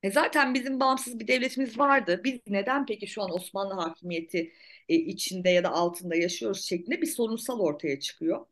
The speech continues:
E, tabii bunda doğrudan milliyetçiliğin etkisi var.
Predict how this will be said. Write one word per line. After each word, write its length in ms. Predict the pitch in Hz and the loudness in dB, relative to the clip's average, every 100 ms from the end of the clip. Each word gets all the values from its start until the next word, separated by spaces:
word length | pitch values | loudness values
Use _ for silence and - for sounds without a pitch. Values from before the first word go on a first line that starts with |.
| - - - - | -20 -18 -14 -4
E, 120 | - | -4
tabii 300 | - 330 330 | 2 2 2
bunda 440 | 294 330 381 - _ _ - 202 | 0 0 -2 -4 _ _ -6 2
doğrudan 600 | 214 226 233 247 330 349 | 6 6 6 2 0 0
milliyetçiliğin 680 | 240 233 233 247 - 226 202 | 0 2 0 -2 -4 -6 -4
etkisi 480 | 165 - 156 - 151 | -4 -6 -14 -8 -6
var. 200 | 160 | -6